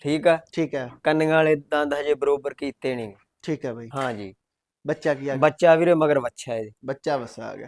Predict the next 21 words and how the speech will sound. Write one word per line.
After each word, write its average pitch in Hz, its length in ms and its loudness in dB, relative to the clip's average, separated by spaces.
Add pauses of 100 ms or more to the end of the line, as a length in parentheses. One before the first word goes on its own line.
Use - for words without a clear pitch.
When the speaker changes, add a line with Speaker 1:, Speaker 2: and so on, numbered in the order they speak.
(180)
Speaker 1:
ਹੂੰ। 120 260 -10
Speaker 2:
ਕਿੰਨਵਾਂ 175 300 -6
ਦਿਨ 160 120 -10
ਆ 147 60 -12
ਸੂਈ? 143 280 -16
Speaker 1:
ਵੀਰੇ 160 380 2
ਕੱਲ੍ਹ 156 240 6
ਦੀ 165 160 2
ਸੂਈ 131 320 -2
ਹੈ, 120 80 -8 (220)
ਦੁਪਹਿਰ 131 480 0
ਦੀ। 135 160 -10 (240)
Speaker 2:
ਕਿੰਨਾ 165 180 0
ਕੁ 147 40 4
Speaker 1:
ਜੇਰ 147 140 4
Speaker 2:
ਬੋਲਾ 131 120 0
Speaker 1:
ਜੂਰ 147 80 0
ਦੀ 135 60 -6
Speaker 2:
ਕੱਢਿਆ? 139 140 -2
Speaker 1:
ਫੁੱਲ 131 240 2
ਗਾਰੰਟੀ। 117 440 -8